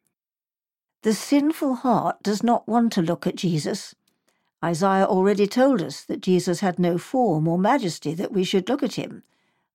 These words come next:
Isaiah fifty-three two. Now he tells us that we actively resist looking at him. Men put their hands over their eyes to keep from looking at him.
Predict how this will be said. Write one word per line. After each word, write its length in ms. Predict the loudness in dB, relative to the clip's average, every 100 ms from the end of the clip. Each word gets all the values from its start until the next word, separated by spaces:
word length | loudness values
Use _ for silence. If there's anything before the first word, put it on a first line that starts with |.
| -8
Isaiah 340 | -4 -4 -4
fifty-three 600 | -6 -8 -6 -6 -2 -2
two. 460 | -2 -4 -4 -4 -8 _ _ _ _ _ _ 0
Now 220 | 2 2
he 160 | 0
tells 340 | 0 -2 -2 -2
us 160 | -2
that 160 | -2 -4
we 160 | -4 -2
actively 540 | -6 -4 -4 0 2
resist 560 | 2 2 2 0 -2 -4
looking 260 | -4 -4
at 180 | -8 -12
him. 200 | -14 -16 _ -20 _ _ _ _
Men 400 | 2 4 4 2
put 200 | 0 -2
their 180 | 0 0
hands 420 | 0 2 2 2
over 220 | 2 2
their 160 | 2 2
eyes 460 | 2 2 0 -2
to 100 | -8
keep 320 | -6 -2 -2 -2
from 160 | -2
looking 240 | -2 -2 -6
at 140 | -10
him. 240 | -14 -20